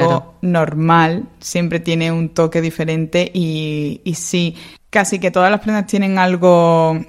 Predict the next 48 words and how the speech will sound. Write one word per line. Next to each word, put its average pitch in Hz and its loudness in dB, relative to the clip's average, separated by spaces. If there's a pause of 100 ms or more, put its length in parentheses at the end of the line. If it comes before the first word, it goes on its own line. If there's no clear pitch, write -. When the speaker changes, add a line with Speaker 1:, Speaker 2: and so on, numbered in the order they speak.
(320)
Speaker 2:
pues, 160 0
de 156 0
tres 147 -4
D, 180 4
aunque 165 -2
sea 165 -2
un 165 0
detalle, 170 0
como 160 -2
tú 160 -4
bien 156 -2
dices, 170 -4 (420)
o 175 4 (120)
un 185 2
tejido 170 2
más 170 -2
diferente, 165 -4
o 175 2
el 160 -2
tejido 156 0
estampado 147 0
por 151 -4
nosotros. 160 -4 (440)
Siempre 180 2
llevan 180 4
una 180 2
elaboración 180 4
muy 185 4
personal, 170 -2 (200)
muy 180 -4
personalizada. 185 -2
Speaker 1:
Es 156 0
decir, 196 2
que 165 4
los 151 2
estampados 165 0
también 190 2
lo 185 2
hacéis 175 -2
vosotros, 151 -4
Speaker 2:
Sí, 226 2
Speaker 1:
¿no? 226 -2
Speaker 2:
todo 190 0
el 190 -2
estampado 190 -4
lo 202 -4
hacemos 170 -8
nosotros. 165 -14